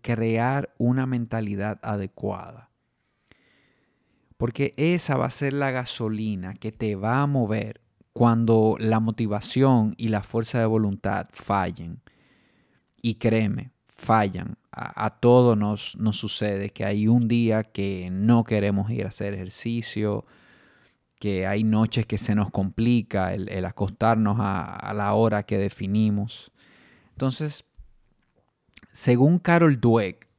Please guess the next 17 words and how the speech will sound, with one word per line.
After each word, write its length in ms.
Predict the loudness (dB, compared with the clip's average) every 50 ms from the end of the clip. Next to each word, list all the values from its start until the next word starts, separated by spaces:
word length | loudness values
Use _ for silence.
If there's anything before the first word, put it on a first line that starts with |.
| _ _ _ _ _ _ _ -8 -4
eh, 760 | -4 -2 -2 -4 -4 -6 -6 -6 -8 -8 -10 -10 -12 -12 -8
una 160 | -4 -2 0 0
autora 480 | 0 0 2 4 4 4 4 4 2
norteamericana, 1120 | 0 0 -2 -2 -2 -2 -2 -2 -4 -6 -8 -4 -2 0 0 0 0 -2 -4 -4 -6 -6 -4
P 120 | -2 -2
H 320 | -2 -2 -2 -4 -2 -2 0
D, 200 | 0 0 0 0
que 120 | -2 -4
tiene 180 | -4 -2 0 2
un 80 | 2
libro 380 | 4 4 4 4 6 4 4 4
buenísimo 800 | 2 -2 -2 -2 0 0 0 0 -2 -4 -8 -10 -8 -8 -8 -6
de 80 | -6 -6
mentalidad 640 | -6 -6 -6 -8 -8 -6 -6 -4 -4 -2 -4 -4
que 160 | -6 -12 -18 -16
se 160 | -12 -10 -8
llama 340 | -6 -6 -4 -4 -4 -6